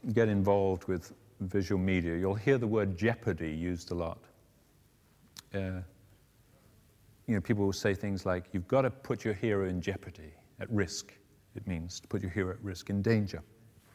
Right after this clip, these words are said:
And, um,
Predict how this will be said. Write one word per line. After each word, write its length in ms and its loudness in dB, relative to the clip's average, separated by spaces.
And, 360 4
um, 380 2